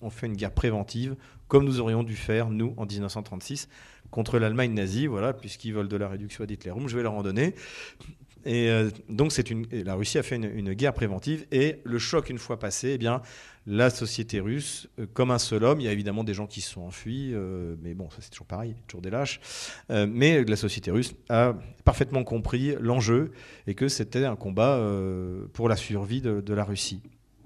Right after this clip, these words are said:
Donc, euh, méconnaissance profonde de la, de la société russe, méconnaissance aussi profonde de la, du complexe militaro-industriel russe.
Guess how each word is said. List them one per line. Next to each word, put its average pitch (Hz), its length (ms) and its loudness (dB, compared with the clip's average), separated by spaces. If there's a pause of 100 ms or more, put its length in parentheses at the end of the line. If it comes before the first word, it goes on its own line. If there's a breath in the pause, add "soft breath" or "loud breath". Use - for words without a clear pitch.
(640)
Donc, 147 380 0 (400 loud breath)
euh, 117 200 8
méconnaissance 139 640 2
profonde 113 540 -4
de 135 380 8
la, 95 880 2 (160)
de 87 420 -10
la 85 300 -6
société 117 500 2
russe, 160 420 4 (400 loud breath)
méconnaissance 151 720 4
aussi 135 300 -4
profonde 143 680 0
de 127 520 4
la, 101 540 2
du 104 120 -10
complexe 139 460 0
militaro-industriel 127 840 0
russe. 98 300 -6